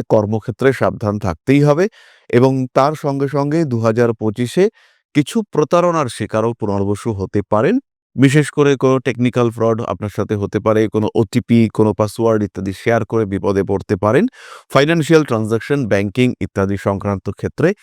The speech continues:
ভীষণ রকম সাবধানতা আপনাকে অবলম্বন করতে হবে। জীবনে জটিলতা যেদিক থেকেই আসুক না কেন, সেই জটিলতা থেকে নিজেকে মুক্ত রাখার চেষ্টা, সেটা অবশ্যই করতে হবে এবং চেষ্টা করতে হবে যতটা দ্রুত, যতটা শীঘ্র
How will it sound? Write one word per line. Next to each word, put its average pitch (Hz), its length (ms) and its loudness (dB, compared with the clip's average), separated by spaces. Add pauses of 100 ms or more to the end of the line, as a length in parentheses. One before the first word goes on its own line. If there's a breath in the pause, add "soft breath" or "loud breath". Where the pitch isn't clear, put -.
(260 soft breath)
ভীষণ 123 420 4
রকম 180 320 -2
সাবধানতা 107 600 -2 (120)
আপনাকে 95 400 -6
অবলম্বন 92 560 -2
করতে 92 340 -2
হবে। 98 340 0 (380)
জীবনে 180 400 4
জটিলতা 165 580 2
যেদিক 123 340 -2
থেকেই 139 320 0
আসুক 101 300 -2
না 107 140 0
কেন, 120 180 -2 (100)
সেই 135 200 0
জটিলতা 104 480 0 (160)
থেকে 104 300 -4
নিজেকে 98 460 0
মুক্ত 95 320 -2
রাখার 98 360 -2
চেষ্টা, 92 400 -2 (440 soft breath)
সেটা 117 220 0
অবশ্যই 104 440 0
করতে 110 320 0
হবে 135 280 2
এবং 170 180 2 (520 soft breath)
চেষ্টা 170 320 4
করতে 190 280 -4
হবে 196 180 2
যতটা 160 420 0
দ্রুত, 127 340 0 (120)
যতটা 113 320 2
শীঘ্র 110 320 0